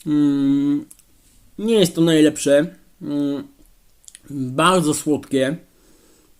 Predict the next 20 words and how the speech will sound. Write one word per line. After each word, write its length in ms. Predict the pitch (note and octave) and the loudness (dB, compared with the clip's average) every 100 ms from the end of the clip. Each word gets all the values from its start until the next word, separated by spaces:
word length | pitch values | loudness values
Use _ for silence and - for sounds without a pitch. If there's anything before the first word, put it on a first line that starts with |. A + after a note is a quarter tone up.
| _ _ | _ _
Oj, 440 | C#3 D3 C#3 C3 - _ - - | -8 -4 -4 -4 -8 _ -20 -12
<laughs> 400 | B2+ C#3 D3 C#3+ | -2 2 4 2
strasznie 420 | C3 D3+ C#3 D3 | 0 -4 -4 0
mi 760 | C#3+ C3+ C3 C3+ C3 - D#3 C#3 | 2 2 2 0 -4 -8 -8 -6
się 100 | - | -8
przykleiło 560 | - - D3 C#3 C#3 C3 | -14 -8 0 2 4 2
do 120 | C3+ | 0
zęba. 440 | C3 B2 A#2 A#2 _ - | 0 -2 -4 -8 _ -8
Momencik. 540 | D#3 C#3+ C3+ B2 - - - _ _ _ _ - - - - _ _ _ _ _ _ _ - - - - - - _ - | 0 2 2 0 -8 -20 -20 _ _ _ _ -20 -20 -20 -20 _ _ _ _ _ _ _ -14 -10 -10 -14 -20 -20 _ -6
Okej, 560 | F3+ F3 F3 D#3+ C3+ C#3 - - C3+ | -2 2 4 4 4 -4 -14 -16 -8
e, 320 | C#3+ D3+ D#3 | -2 2 4
jakoś 360 | F3+ F3 D#3+ F3 | 2 0 -4 -2
udało 320 | D#3+ F3 E3+ | 2 2 4
mi 80 | E3 | 2
się 200 | F3+ - | 0 -4
odkleić, 840 | D#3 - F#3+ F3+ D#3+ C3+ - - | -8 -2 4 6 6 4 -4 0
e, 400 | C#3+ C#3 C3+ C3 | 0 2 0 -2
to 340 | C3 C3+ B2 - - - - - | 0 0 0 -6 -20 -20 -16 -8
z 80 | B2+ | -6
zębów. 720 | C3 D#3+ D3+ C#3 D#3 E3+ | 0 4 4 6 6 4